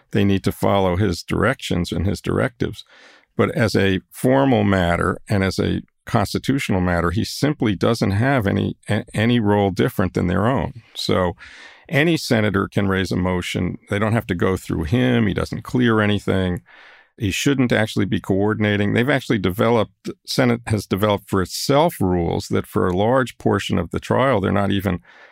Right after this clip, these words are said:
allowed to talk to each other. They're supposed to sit there silently and listen to the litigants, uh, present their cases. And they, they subsequently have mo-,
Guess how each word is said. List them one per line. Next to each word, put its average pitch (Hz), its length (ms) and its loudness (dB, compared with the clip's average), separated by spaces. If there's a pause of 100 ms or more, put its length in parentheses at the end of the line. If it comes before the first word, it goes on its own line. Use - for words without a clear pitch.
(220)
allowed 104 360 2
to - 80 -4
talk 156 380 0
to - 100 -4
each - 300 -6
other. 92 200 -2
They're 92 140 -4
supposed - 300 -2
to 101 80 -2
sit - 260 -2
there 98 160 0
silently 110 640 0
and 90 180 0
listen 98 360 -4 (580)
to 101 120 -2
the 92 120 2
litigants, 107 720 0 (140)
uh, 95 220 0
present 98 440 -4
their 90 160 -2
cases. - 720 -4 (220)
And 98 360 0 (120)
they, 101 280 0
they 110 280 0 (160)
subsequently 156 760 0
have 104 240 -2
mo-, 110 220 -2